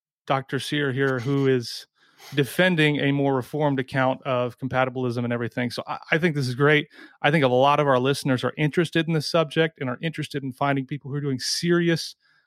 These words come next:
legitimate, scholarly, academic work in this area.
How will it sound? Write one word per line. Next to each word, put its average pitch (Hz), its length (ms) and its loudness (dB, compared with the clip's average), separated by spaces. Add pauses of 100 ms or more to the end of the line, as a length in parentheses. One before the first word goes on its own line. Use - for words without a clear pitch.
(140)
legitimate, 143 540 2
scholarly, 139 640 2
academic 131 500 0
work 135 280 0 (100)
in 139 160 0
this 127 180 -2
area. 147 400 -4